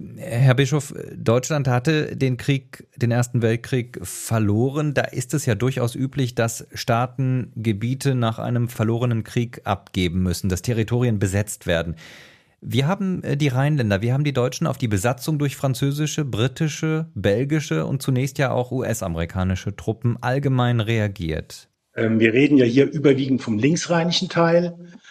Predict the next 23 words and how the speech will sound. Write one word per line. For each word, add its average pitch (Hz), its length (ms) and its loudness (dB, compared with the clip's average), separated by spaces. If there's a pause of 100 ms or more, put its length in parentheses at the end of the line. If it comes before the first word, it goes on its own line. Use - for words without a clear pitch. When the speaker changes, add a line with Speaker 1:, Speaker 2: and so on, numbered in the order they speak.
(120)
Speaker 2:
Und - 560 2
das 131 240 0
ist - 320 -6
sehr 151 320 2
sensibel 156 580 2
aufgenommen 107 600 0
worden, 104 340 2
wobei 127 440 2 (260)
man 127 160 2
gerade 135 380 2
bei 135 120 4
den 127 160 0
Franzosen 160 520 0
auch 120 100 2
sagen 117 360 2
muss, 135 180 2
dass - 220 -2
die 139 160 0
sehr 135 280 4
unterschiedlich 147 840 -4 (340)
auch 139 220 0
agiert 117 400 0
haben. 95 320 -6